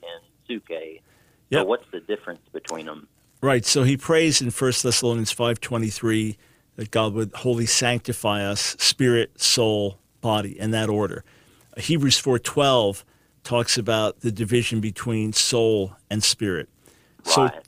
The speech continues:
Speaker 2: so technically, there is a distinction. In other words, technically, you can analyze human beings as tripartite, so spirit, soul, body.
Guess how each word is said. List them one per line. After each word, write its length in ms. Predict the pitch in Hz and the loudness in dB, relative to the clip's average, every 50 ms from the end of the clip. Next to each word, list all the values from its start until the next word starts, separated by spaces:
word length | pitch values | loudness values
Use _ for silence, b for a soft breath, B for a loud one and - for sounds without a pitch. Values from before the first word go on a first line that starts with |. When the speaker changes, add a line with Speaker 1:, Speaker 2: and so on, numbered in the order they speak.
| _ _ _ | _ _ _
Speaker 2:
so 240 | - - - 151 139 | 0 2 2 2 2
technically, 1080 | - - - - - 196 220 - - 208 175 160 - - 120 107 98 92 90 87 95 _ b b b b b b b b b | 0 0 -2 0 0 0 -2 0 0 2 2 2 2 2 0 0 2 0 -2 -4 -6 _ b b b b b b b b b
there 220 | - 131 123 127 | 2 4 6 6
is 160 | 135 147 123 | 6 4 4
a 60 | 131 120 | 2 0
distinction. 640 | 101 113 - - - 113 104 92 - - - - - _ _ _ _ b b b b b | 0 0 0 0 0 -2 -2 -2 -6 -10 -12 -12 -18 _ _ _ _ b b b b b
In 140 | b 123 120 | b 0 0
other 140 | 127 123 131 | 4 4 4
words, 360 | 127 127 123 120 110 - - - _ - | 4 6 4 4 2 0 -2 -2 _ -6
technically, 600 | - - - 180 202 - 226 220 170 - 151 143 139 | -4 -2 -2 -2 -2 -2 -2 -4 -2 0 0 0 2
you 180 | 123 120 117 | 2 0 -2
can 180 | - - 123 120 | 0 0 -2 -2
analyze 600 | - 117 127 135 139 135 127 123 120 120 120 113 | 0 -2 0 0 2 2 2 2 2 2 0 0
human 320 | - 123 123 120 120 117 | 0 0 0 2 0 0
beings 400 | 101 117 113 110 107 107 107 - - - | 0 0 0 0 0 -2 -2 -4 -4 -4
as 180 | 107 110 - | -4 -4 -4
tripartite, 1040 | - - - 135 123 123 - - - 117 107 104 98 - - 101 92 85 - - - _ _ _ _ | -4 -2 0 2 2 2 0 0 -2 -2 -2 -2 -4 -6 -8 -10 -10 -10 -12 -18 -20 _ _ _ _
so 160 | - - 113 | -14 -6 -4
spirit, 600 | - - - - 131 127 123 120 117 - _ - | -2 -2 0 2 2 4 4 4 2 0 _ -2
soul, 600 | - - - - 123 113 110 107 107 101 98 - _ _ _ | 0 0 2 2 4 4 4 4 4 2 0 -2 _ _ _
body. 460 | - 113 - 107 104 101 92 87 - | -16 -4 0 2 2 2 0 -4 -10